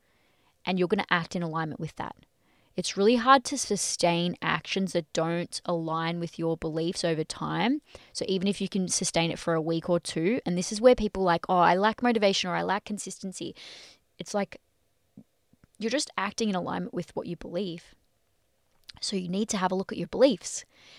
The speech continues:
'Cause if you believe you're lazy, if you believe you're unhealthy, if you believe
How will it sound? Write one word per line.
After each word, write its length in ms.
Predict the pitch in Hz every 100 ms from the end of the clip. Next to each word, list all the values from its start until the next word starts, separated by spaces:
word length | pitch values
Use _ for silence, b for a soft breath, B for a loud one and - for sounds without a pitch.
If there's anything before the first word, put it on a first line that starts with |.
| b
'Cause 140 | 226 226
if 160 | -
you 120 | 302
believe 440 | 269 233 202 247 226
you're 140 | 190
lazy, 460 | 170 165 165 - -
if 200 | 180 -
you 140 | 254
believe 440 | 302 233 208 240 220
you're 120 | 196
unhealthy, 600 | 180 165 165 160 - 175
if 140 | 175 240
you 100 | 277
believe 640 | 302 220 214 220 226 220